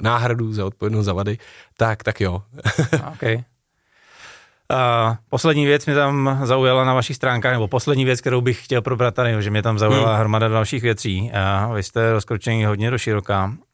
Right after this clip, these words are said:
Speaker 2: A I P scan, co to je a proč bych si ho měl u vás třeba,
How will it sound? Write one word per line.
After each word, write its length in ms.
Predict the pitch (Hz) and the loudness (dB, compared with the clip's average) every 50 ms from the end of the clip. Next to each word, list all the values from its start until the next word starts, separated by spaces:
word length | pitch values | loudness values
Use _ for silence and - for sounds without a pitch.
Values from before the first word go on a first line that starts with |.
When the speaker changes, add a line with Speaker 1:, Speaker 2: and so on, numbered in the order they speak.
| - - 104 | -10 -6 -2
Speaker 2:
A 580 | 104 104 101 101 104 104 104 104 104 107 110 - _ _ _ _ _ _ _ _ _ _ - | 0 0 2 2 2 2 2 2 0 -2 -4 -6 _ _ _ _ _ _ _ _ _ _ -4
I 120 | - 113 110 | -4 -2 -2
P 140 | - 147 131 | -2 -4 -4
scan, 440 | - - 117 113 117 120 123 147 165 - _ | -2 0 0 0 0 0 -4 -6 -10 -14 _
co 140 | - 120 107 | -8 -6 -2
to 100 | 98 117 | 0 0
je 340 | 113 107 107 110 120 131 151 - | 2 2 2 0 -2 -4 -6 -8
a 480 | - 110 107 104 107 107 107 107 104 104 101 - | -4 -2 0 0 2 2 2 2 0 0 -2 -4
proč 160 | - 107 101 | -6 -6 -4
bych 220 | 98 113 104 101 | -2 -2 -4 -2
si 120 | - - 104 | -2 -2 0
ho 180 | 104 110 107 | 0 0 0
měl 340 | 110 110 110 110 110 110 113 113 | 0 0 0 0 0 0 0 -2
u 80 | 107 | 0
vás 320 | 104 110 107 104 104 - - | 0 0 0 0 -2 -4 -8
třeba, 680 | - - 113 104 110 110 107 107 107 104 104 113 | -10 -10 -6 -2 0 0 2 2 0 0 -2 -2